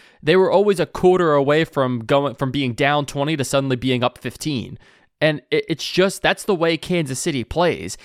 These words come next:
At no point do you feel like you're safe because we've seen them come back down twenty-eight.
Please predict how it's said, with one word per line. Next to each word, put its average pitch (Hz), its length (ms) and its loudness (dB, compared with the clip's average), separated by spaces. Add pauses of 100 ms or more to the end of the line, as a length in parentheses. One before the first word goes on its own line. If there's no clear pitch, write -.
(140)
At 151 200 -2
no 185 200 2
point 180 500 -4
do 143 100 -6
you 139 140 -2
feel 170 220 0
like 151 280 -2
you're 147 120 0
safe 147 560 -2 (300)
because 160 320 0
we've 160 160 -2
seen 185 380 -2
them 156 160 -2
come 143 260 0
back 131 420 2
down 131 360 0
twenty-eight. 120 640 -2